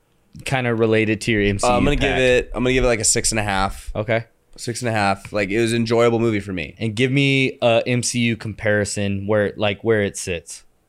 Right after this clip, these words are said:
Speaker 2: It would sit right around, uh, oof. Maybe, like, a Spider-Man Homecoming. Maybe a little lower than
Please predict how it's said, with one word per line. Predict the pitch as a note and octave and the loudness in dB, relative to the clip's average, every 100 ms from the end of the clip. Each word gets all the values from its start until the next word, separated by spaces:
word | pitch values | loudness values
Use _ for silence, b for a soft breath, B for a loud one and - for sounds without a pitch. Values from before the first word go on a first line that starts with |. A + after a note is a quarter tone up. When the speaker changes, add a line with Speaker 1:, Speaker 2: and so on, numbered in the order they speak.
| _ - - | _ -12 -6
Speaker 2:
It | G2+ | -2
would | G#2 | 0
sit | F#2+ - A2 G2+ G2+ - - - - - _ _ _ _ _ _ - _ _ _ | 0 0 2 2 2 0 -4 -4 -4 -8 _ _ _ _ _ _ -20 _ _ _
right | F#2 G2 | -2 0
around, | G2 G2 F#2 F#2 F2+ F2+ E2+ | 0 0 0 0 0 -2 -2
uh, | F2 E2+ E2 D#2+ E2 - _ _ _ _ _ _ _ _ _ _ _ _ _ _ _ _ _ _ _ _ _ _ _ _ _ _ _ _ - | -2 0 0 -2 -6 -12 _ _ _ _ _ _ _ _ _ _ _ _ _ _ _ _ _ _ _ _ _ _ _ _ _ _ _ _ -10
oof. | F2+ E2 D#2+ - - _ _ _ _ _ _ _ _ _ _ _ _ _ _ _ _ _ _ _ _ _ - - | -8 -8 -10 -18 -20 _ _ _ _ _ _ _ _ _ _ _ _ _ _ _ _ _ _ _ _ _ -20 -16
Maybe, | G2+ G2 | -10 -6
like, | F#2+ F2+ | -6 -6
a | F2+ | -6
Spider-Man | F2 - - G#2+ G#2 G2+ | -4 -4 -2 0 0 -4
Homecoming. | G2+ G2 G2+ A2 A2+ A2+ - _ _ _ _ _ _ | -4 -8 -6 -4 -4 -6 -12 _ _ _ _ _ _
Maybe | - G2 | -8 -4
a | |
little | F#2+ F#2 | -2 0
lower | A2 A#2+ | 2 4
than | A2+ | 4